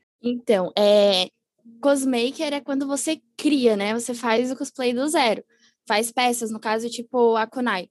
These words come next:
no caso, essa kunai aqui. Eu fiz ela do zero. Então, é todo um trabalho, todo um processo. Eu tenho a foice do Hidan também. No caso, eu tô com cosplay do Hidan.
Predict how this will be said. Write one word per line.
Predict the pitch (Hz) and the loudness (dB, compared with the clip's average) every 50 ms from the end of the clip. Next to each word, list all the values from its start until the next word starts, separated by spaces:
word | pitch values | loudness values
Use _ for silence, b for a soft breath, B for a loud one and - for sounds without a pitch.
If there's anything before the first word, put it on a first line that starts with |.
| _ - | _ -16
no | 202 202 | -14 -10
caso, | - 220 190 165 170 - | -6 -4 -4 -4 -4 -8
essa | 175 - - | -10 -10 -10
kunai | 196 - 202 185 180 180 | -12 -8 -6 -6 -6 -6
aqui. | 190 - - 196 - - b b b b b b b b | -6 -10 -12 -14 -14 -16 b b b b b b b b
Eu | - 226 240 262 | 4 4 4 4
fiz | 269 - 311 285 | 4 0 0 2
ela | 277 254 262 262 | 2 2 2 2
do | 254 240 285 | 0 0 0
zero. | 330 403 381 311 247 214 190 180 - _ _ _ _ _ _ _ _ _ _ _ _ _ - | 2 4 4 4 4 2 0 -2 -8 _ _ _ _ _ _ _ _ _ _ _ _ _ -14
Então, | - - 214 208 214 226 | -8 -4 -4 -2 -2 -2
é | 233 233 | -4 -4
todo | - - 240 226 240 233 269 | -4 -2 -2 -2 0 -2 -4
um | 269 | -6
trabalho, | 269 294 285 277 233 226 208 214 233 247 240 | -6 -4 -4 -4 -2 0 0 0 0 -2 -4
todo | 233 226 208 226 | -6 -8 -12 -12
um | 226 | -10
processo. | 240 240 240 - - 226 220 247 254 - 254 | -8 -8 -8 -4 0 0 0 0 0 -4 -8
Eu | 220 | -8
tenho | - 247 226 226 226 233 233 226 220 | -6 -6 -6 -4 -4 -4 -2 0 0
a | 220 226 | 0 -2
foice | 220 - 247 233 - - | -2 -2 -4 -4 -4 -4
do | 226 240 | -8 -6
Hidan | 233 247 220 226 233 | -4 -2 0 -2 -2
também. | - 262 240 240 226 220 214 240 277 - b b b b | -2 -2 -2 0 2 2 2 0 -2 -4 b b b b
No | b 220 | b -4
caso, | - 226 214 220 | 0 0 -2 -2
eu | 226 | -4
tô | 226 | -8
com | 220 - | -6 -6
cosplay | 240 233 - 226 208 | -8 -6 -4 -2 -2
do | 220 | 0
Hidan. | 226 233 214 208 214 269 | 0 2 2 2 2 0